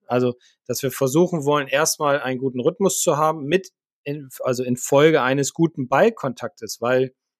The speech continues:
der Ballkontakt ist der wichtigste Faktor. Dem Schläger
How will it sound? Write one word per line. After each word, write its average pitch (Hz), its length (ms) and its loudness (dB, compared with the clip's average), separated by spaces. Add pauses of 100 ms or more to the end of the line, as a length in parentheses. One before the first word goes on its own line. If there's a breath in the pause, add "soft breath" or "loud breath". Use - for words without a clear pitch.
(960)
der 127 180 2
Ballkontakt 160 920 0
ist - 220 -6
der 123 140 -2
wichtigste 156 500 -4
Faktor. 127 520 -6 (600)
Dem 127 300 -4
Schläger 185 640 2